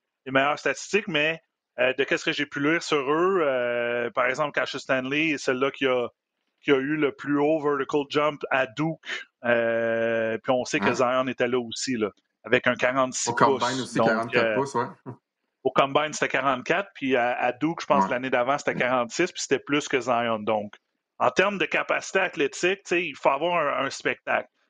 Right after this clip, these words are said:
Speaker 1: C'est sûr que tu rajoutes le, le, le fait que c'est un, ça serait un joueur étoile, ben, est-ce que les, les gens regarderaient un peu plus ? D'après moi, oui.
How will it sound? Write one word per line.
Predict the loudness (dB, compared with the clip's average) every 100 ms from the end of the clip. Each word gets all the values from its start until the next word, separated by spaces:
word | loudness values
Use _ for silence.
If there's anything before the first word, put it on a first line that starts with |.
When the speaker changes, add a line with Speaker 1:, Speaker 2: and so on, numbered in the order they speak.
| _ -2
Speaker 1:
C'est | 0
sûr | 4 4 4 -2
que | 0 2 2 -2
tu | -4
rajoutes | -2 0 0 -2 -4
le, | 0 0
le, | 0 -2 -2 0
le | 0
fait | 0 0 0 0
que | -2 -2
c'est | -2 -2
un, | -2
ça | 0 -2
serait | 0 0
un | 0
joueur | 0 0 0
étoile, | -2 0 0 0
ben, | -2 -4
est-ce | -2
que | -4
les, | -2 -4
les | -2 -2
gens | 0 0 0
regarderaient | 0 -2 -2 0 -2
un | 0
peu | -4
plus ? | -2 -2 -2
D'après | -2 -4 -2
moi, | -2 -2
oui. | -2 -4 -6